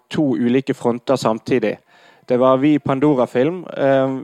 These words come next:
vi har laget sånne store, tunge dokumentarserier tidligere. Lille Norge og stormaktene, Den gode viljen, historien om norsk bistand og, og denne ting. Eh, og vi hadde en idé om å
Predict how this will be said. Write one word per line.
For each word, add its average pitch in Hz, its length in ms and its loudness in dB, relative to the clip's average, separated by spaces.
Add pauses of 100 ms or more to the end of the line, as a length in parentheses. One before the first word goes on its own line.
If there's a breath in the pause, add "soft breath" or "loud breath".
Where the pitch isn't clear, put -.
vi 147 180 0
har 131 100 2
laget 127 400 2
sånne 135 180 -4
store, 135 460 -2
tunge 131 320 -4
dokumentarserier 123 880 -2
tidligere. 113 580 -2
Lille 117 260 0
Norge 123 280 0
og 123 60 -2
stormaktene, 123 880 -2
Den 123 120 -8
gode 120 220 -2
viljen, 120 600 -2 (420 loud breath)
historien 123 360 -4
om 120 60 -4
norsk 120 220 -8
bistand 120 720 -4
og, 113 400 -4
og 117 80 -6
denne 117 220 -4
ting. 143 300 -4 (580 soft breath)
Eh, 131 100 0
og 135 160 -2
vi 151 160 0
hadde 127 220 0
en 120 80 -4
idé 120 260 0
om 120 80 -4
å 123 40 -2